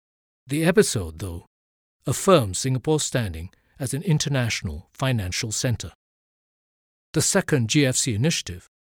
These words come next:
was a resilience package to protect jobs and help businesses. It was the first time the government had drawn on past reserves. The president's approval was sought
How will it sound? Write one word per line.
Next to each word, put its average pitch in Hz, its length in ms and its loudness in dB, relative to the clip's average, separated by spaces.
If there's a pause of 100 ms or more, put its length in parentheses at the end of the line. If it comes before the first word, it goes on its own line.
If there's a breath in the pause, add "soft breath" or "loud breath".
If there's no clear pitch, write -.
(320)
was 156 160 2
a 175 80 6
resilience 151 640 4
package - 540 -8 (600)
to 165 100 0
protect 175 420 2
jobs - 440 -2 (120)
and 139 140 2
help 101 300 -2
businesses. 110 640 -2 (720)
It 135 160 -2
was 127 140 -2
the 113 100 -8
first 185 360 4
time 131 280 0
the 135 60 0
government 117 440 -2
had 151 140 -2
drawn 120 320 2
on 123 140 2
past 101 480 -8
reserves. 95 600 -8 (760)
The 139 100 -2
president's 135 500 2
approval 120 500 2
was 139 140 2
sought - 400 -2